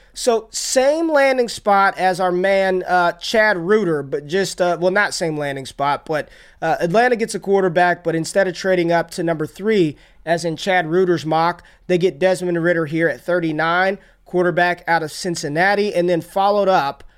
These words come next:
right by the Seattle Seahawks trading for, uh, taking Matt Corral at pick forty, uh, the quarterback out of Ole Miss, currently my Q B one still,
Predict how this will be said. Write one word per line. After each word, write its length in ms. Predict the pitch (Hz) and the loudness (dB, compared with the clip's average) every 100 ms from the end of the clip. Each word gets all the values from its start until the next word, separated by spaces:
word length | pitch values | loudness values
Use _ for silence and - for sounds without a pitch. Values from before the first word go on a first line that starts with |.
| - - | -20 -14
right 380 | 151 185 226 175 | 0 2 2 0
by 500 | 180 156 151 156 165 _ _ | 0 2 2 0 -4 _ _
the 100 | 156 | -12
Seattle 380 | - 196 190 175 | -4 0 0 -2
Seahawks 560 | - 196 175 156 - | -6 -2 0 0 -2
trading 380 | - 190 180 170 | -6 0 0 0
for, 420 | 165 170 170 165 | -2 0 2 2
uh, 160 | 156 139 - | 0 -4 -6
taking 420 | - 190 180 151 | -4 -4 -4 -4
Matt 220 | 160 170 | -2 -2
Corral 560 | - 170 160 151 127 113 - - - | -4 -6 0 0 0 -6 -14 -20 -4
at 160 | 170 170 | -4 -2
pick 220 | 214 - | -6 -8
forty, 520 | - 185 180 151 135 _ _ _ | -2 0 2 0 -6 _ _ _
uh, 260 | 135 139 139 - | -4 -2 -4 -6
the 80 | 160 | -10
quarterback 580 | - 165 147 151 143 | -2 -2 0 -2 -2
out 160 | 147 143 | -2 -6
of 60 | - | -2
Ole 180 | 165 147 | -2 0
Miss, 380 | 160 185 175 | 2 0 0
currently 420 | - - 185 143 151 | -12 -6 -6 -4 -4
my 200 | 160 165 | -4 -6
Q 200 | 175 170 | -6 -6
B 140 | 160 | -4
one 240 | 151 151 | -4 -4
still, 720 | 143 - - 233 254 254 233 | -6 -10 0 2 2 2 0